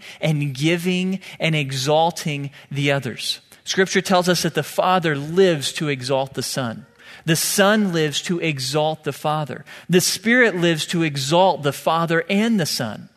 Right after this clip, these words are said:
They exalt and love one another. That is the basic nature of the Trinity, self-giving,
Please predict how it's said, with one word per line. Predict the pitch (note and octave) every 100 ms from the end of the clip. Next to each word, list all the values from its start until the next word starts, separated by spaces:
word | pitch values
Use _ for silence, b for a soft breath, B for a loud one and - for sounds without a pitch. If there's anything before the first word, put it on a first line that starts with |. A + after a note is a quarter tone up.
| - B B
They | C#3 F3 G3 G3+
exalt | F3+ E3+ D3 C#3 E3 G3 G#3+
and | - E3 D3+ E3
love | F3 D#3+ C#3 B2+ -
one | C#3 C3+
another. | C3 B2+ A#2
That | A2 D#3
is | E3+
the | D3+ D3+
basic | C3 D#3+ E3+ F#3+ E3+
nature | D3+ D3 D#3 - E3
of | - C3
the | C3
Trinity, | - - C#3 B2+ B2
self-giving, | A2 - F3+ E3 F3 - D#3+ D3+ D3+ D3+